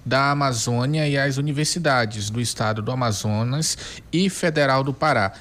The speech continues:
Esse estudo analisou a permanência de sete espécies de peixes nativas do rio Atumã,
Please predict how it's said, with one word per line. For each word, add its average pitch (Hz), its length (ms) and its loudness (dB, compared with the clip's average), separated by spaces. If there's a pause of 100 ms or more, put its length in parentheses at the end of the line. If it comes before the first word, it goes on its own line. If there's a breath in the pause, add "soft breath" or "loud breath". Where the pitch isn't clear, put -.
(240 loud breath)
Esse 127 420 0
estudo 123 540 -2
analisou 123 580 0
a 117 60 2
permanência 131 760 0
de 113 160 -4
sete 165 540 0
espécies 113 600 -2
de 113 140 0
peixes 120 580 -2
nativas 123 580 0
do 107 100 -2
rio 113 240 0
Atumã, 104 420 -2